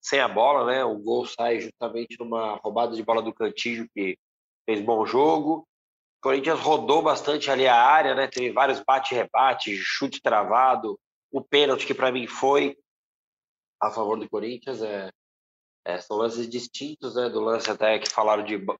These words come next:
do Botafogo e Inter, né? Ali o cara tá no movimento natural, a partir do momento que o jogador se joga na bola ali, é, ele aumenta o tamanho dele, né? É lateral, no pênalti do,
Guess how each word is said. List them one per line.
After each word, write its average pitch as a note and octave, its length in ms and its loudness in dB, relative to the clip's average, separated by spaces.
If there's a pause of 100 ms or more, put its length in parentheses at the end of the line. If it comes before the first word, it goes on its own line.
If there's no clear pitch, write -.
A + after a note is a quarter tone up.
do G#2 80 -4
Botafogo G#2 520 -2
e A2+ 220 -6
Inter, A#2+ 200 -8
né? A2 220 0
Ali G2 200 -4
o A#2 80 -6
cara B2 220 2
tá B2 320 2
no A#2+ 60 -6
movimento A#2+ 480 -2
natural, A#2+ 600 2 (460)
a B2 80 0
partir - 140 -6
do D3+ 60 0
momento C#3+ 220 -4
que - 80 -6
o C3 40 -2
jogador C3 320 2
se D3+ 260 -2
joga C3 400 2
na A#2+ 140 -2
bola A2+ 400 0
ali, G#2 260 -6 (1120)
é, F#2+ 200 2
ele G2+ 100 2
aumenta B2 580 0
o G2+ 160 0
tamanho B2 520 0
dele, D3 260 0
né? B2+ 300 0
É G2+ 80 0
lateral, A2 680 2 (360)
no G2+ 80 -6
pênalti G#2 480 -4
do, F#2+ 260 -6